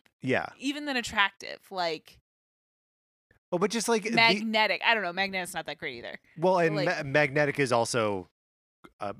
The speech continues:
Speaker 1: magnets can
Speaker 2: Mag-, can
Speaker 1: repel each
Speaker 2: repulse,
Speaker 1: other.
Speaker 2: yeah.
Speaker 1: Yeah. Um, but, like, just the, the, the, the very fact that, like, rhetorically the words attract and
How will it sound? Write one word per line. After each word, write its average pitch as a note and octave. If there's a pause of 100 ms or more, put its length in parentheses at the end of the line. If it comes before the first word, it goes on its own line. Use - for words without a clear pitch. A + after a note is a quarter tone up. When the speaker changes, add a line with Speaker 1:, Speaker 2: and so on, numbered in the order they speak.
Speaker 1:
magnets A#2
can A#3
Speaker 2:
Mag-, G#3
can A2+
Speaker 1:
repel B2
each G2+
Speaker 2:
repulse, G2+
Speaker 1:
other. G2
Speaker 2:
yeah. A#2 (380)
Speaker 1:
Yeah. C3
Um, A2+
but, C#3+
like, C3+ (520)
just E3
the, F#3+
the, D#3+
the, C3+
the C3
very E3
fact D3
that, C3+
like, A2 (140)
rhetorically B2
the G#2+
words G#2
attract G#2
and G2+